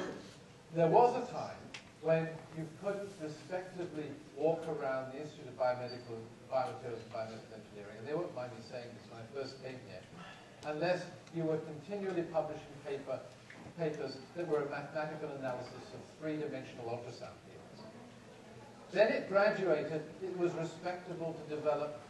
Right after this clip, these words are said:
robots, especially if they were brain controlled. And they really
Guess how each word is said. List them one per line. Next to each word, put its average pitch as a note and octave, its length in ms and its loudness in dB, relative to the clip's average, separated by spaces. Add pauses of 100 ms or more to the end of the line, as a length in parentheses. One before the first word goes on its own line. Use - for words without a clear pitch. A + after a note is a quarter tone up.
(280)
robots, D3 440 0 (120)
especially D#3+ 400 -2
if C#3+ 120 -8
they C#3 80 -2
were C3 200 -4
brain B2+ 220 -4 (180)
controlled. - 380 -10 (1900)
And D3+ 180 -4
they D3+ 280 4 (380)
really D3+ 260 2